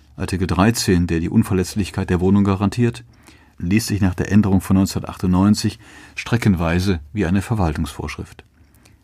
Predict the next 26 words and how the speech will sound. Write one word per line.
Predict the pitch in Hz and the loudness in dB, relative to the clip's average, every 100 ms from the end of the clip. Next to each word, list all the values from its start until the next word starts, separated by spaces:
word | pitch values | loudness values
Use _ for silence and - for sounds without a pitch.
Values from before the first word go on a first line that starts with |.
| - | -2
Der | 98 | 2
neue | 90 98 101 | 4 4 2
Asylartikel | 98 110 98 90 98 98 | 2 2 2 0 -2 -2
sechzehn | 87 90 - 90 80 | -2 -2 -2 -2 2
a | 85 107 110 - - _ - | 2 0 -4 -16 -20 _ -8
ist | 110 - | -8 -2
vierzig | 143 135 104 80 | -2 0 0 0
Mal | 87 85 | 2 2
so | 87 | 2
lang | 82 80 85 78 - | 2 0 -2 -6 -4
wie | 101 | -2
sein | 104 101 | 0 0
Vorgänger. | - 90 76 76 - - - _ _ _ _ _ _ _ _ _ _ | -2 -4 -4 -10 -14 -20 -20 _ _ _ _ _ _ _ _ _ _
Die | - | 0
dahinterstehenden | 110 131 135 - 135 117 | 4 4 2 0 2 2
Kompromisse | 123 110 110 101 110 110 | 2 0 2 2 2 0
waren | 101 101 104 | 0 0 -2
oft | 80 - | -4 -4
schwierig | 113 110 87 71 - | 2 2 2 -4 -8
und | 85 82 | -6 -4
wurden | 90 90 | -2 0
nur | 98 92 | 0 0
erreicht, | 92 90 92 101 - | 0 0 0 -2 -2
indem | 104 101 | 0 2
man | 98 | 2
hinnahm, | 92 120 92 87 90 | 4 4 4 4 0